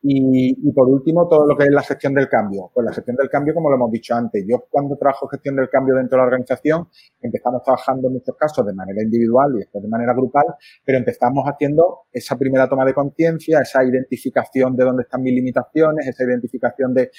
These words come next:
por qué me da miedo el cambio, eh, qué sucede cuando se produce un cambio. Y, eh, sí que es cierto que, por ejemplo, nosotros todo lo que tiene que ver con el cambio, dentro de las organizaciones lo estamos trabajando desde la perspectiva del coaching, tanto individual como grupal.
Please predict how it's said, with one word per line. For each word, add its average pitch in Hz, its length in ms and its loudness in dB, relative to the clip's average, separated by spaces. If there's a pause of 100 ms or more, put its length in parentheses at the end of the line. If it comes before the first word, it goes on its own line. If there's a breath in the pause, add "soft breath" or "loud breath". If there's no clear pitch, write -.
(180 loud breath)
por 139 280 2
qué 143 160 2
me 135 140 0
da 127 100 4
miedo 131 300 4
el 123 60 -4
cambio, 156 640 2 (200 soft breath)
eh, 131 220 0
qué 143 80 -4
sucede 139 460 -2
cuando 135 180 -2
se 131 140 -6
produce 135 280 -2
un 131 80 -6
cambio. 156 440 2
Y, 131 80 2
eh, 127 120 0 (220)
sí - 140 -14
que 151 80 0
es 139 100 -2
cierto 147 240 0
que, 147 60 -4
por 117 120 0
ejemplo, 127 240 -6
nosotros 139 560 0
todo 139 120 2
lo 131 80 0
que 131 80 -2
tiene 131 160 -4
que 135 80 0
ver 127 100 0
con 131 140 -4
el 123 80 -2
cambio, 143 400 0 (260 soft breath)
dentro 135 320 2
de 151 60 4
las 147 80 -2
organizaciones 143 560 -2
lo 147 80 2
estamos 127 280 -4
trabajando 139 440 0
desde 131 180 2
la 113 160 0 (340)
perspectiva 120 460 -2
del 131 140 -2
coaching, 123 360 0
tanto 101 220 -6
individual 107 400 -2
como 147 240 -2
grupal. 113 340 2